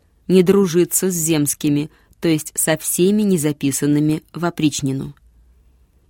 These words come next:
Не водить с ними хлеба, соли, не знать ни отца, ни матери, знать единственно государя.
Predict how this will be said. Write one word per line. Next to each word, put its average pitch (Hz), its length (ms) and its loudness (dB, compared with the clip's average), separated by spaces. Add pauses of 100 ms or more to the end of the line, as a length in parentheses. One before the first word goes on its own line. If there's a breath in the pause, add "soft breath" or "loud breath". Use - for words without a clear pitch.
Не 220 160 4
водить 233 380 2
с - 60 -4
ними 202 240 2
хлеба, 180 360 -2
соли, 165 380 0
не 165 140 0
знать 151 320 0
ни 151 100 0
отца, 147 280 -2
ни 147 120 2
матери, 151 500 0 (260 soft breath)
знать 175 420 -2
единственно 175 800 0
государя. 147 680 -2